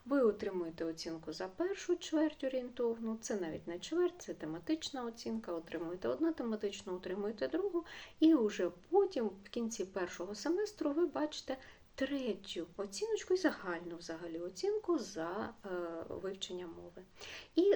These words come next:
тут, е, більшість розуміє, що, "Ага, ця оцінка мене не влаштовує", і з нового року розпочинає нове життя, і тик-тик-тик-тик-тик, стукається і проситься до репетитора.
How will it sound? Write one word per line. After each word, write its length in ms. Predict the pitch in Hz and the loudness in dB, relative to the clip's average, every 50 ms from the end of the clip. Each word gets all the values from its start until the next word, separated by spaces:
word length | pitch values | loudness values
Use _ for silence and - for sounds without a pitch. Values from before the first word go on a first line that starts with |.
| - - | 6 2
тут, 300 | - - 302 302 302 - | 2 4 6 6 6 4
е, 120 | - - 190 190 180 175 170 160 151 - - - | 0 -2 -2 0 0 0 0 0 -4 -6 -10 -8
більшість 680 | 196 175 165 170 160 160 - - - 370 - - - - - - - - - | -6 -6 -4 -4 -6 -6 0 2 2 2 2 0 -6 -18 -18 -20 -20 -14 -6
розуміє, 640 | - 196 208 208 - 170 165 165 160 160 160 160 160 | -2 0 0 0 0 -2 -4 -4 -2 -2 -2 -2 -4
що, 280 | 160 - - - 185 180 - | -4 -6 -6 -4 -4 -2 -2
"Ага, 280 | 208 208 180 160 185 175 160 160 165 - | -2 -4 -4 -6 -6 -6 -6 -6 -8 -10
ця 180 | - - 185 170 | -6 -4 -4 -4
оцінка 400 | 165 170 - 185 175 160 165 165 | -4 -4 -4 -4 -4 -4 -4 -4
мене 240 | 165 170 175 170 175 | -4 -2 -2 -2 0
не 100 | 190 202 | -2 -2
влаштовує", 720 | 233 262 277 269 - - - 370 370 359 349 330 302 240 | -2 -2 -4 -4 -4 -2 0 2 4 4 4 4 4 4
і 60 | 233 | 2
з 80 | 226 208 | 2 0
нового 320 | 175 156 156 170 151 160 | -2 -2 0 -2 0 0
року 240 | - 233 - - 165 | 0 0 -2 -2 -4
розпочинає 600 | - - - - 160 - - 165 175 165 160 156 | -4 -6 -8 -10 -8 -6 -4 -4 -4 -2 -2 -2
нове 220 | 170 175 180 202 | -2 -2 -2 -2
життя, 320 | 214 - - - - 359 370 381 381 - - | -2 -2 -4 -2 -2 -2 -2 -2 -4 -2 0
і 160 | 330 339 370 359 - - | 2 2 2 2 0 -4
тик-тик-тик-тик-тик, 720 | - - - - 269 - - - - - 277 277 - 370 370 - - - - - - | -6 -6 -4 -4 -4 -4 -4 -6 -6 -6 -6 -2 0 0 -2 -2 -6 -14 -16 -16 -16
стукається 520 | - - - 294 - 214 185 180 - - 165 | -4 -2 0 0 2 2 0 0 0 0 -2
і 40 | |
проситься 480 | 160 - - 214 220 - - - - 160 | -2 0 0 -2 -2 -2 -6 -8 -6 -2
до 140 | 160 175 180 | 0 0 0
репетитора. 560 | 175 170 - 214 - - 160 - - 170 170 | 0 -2 -6 -8 -6 -6 -6 -6 -8 -12 -12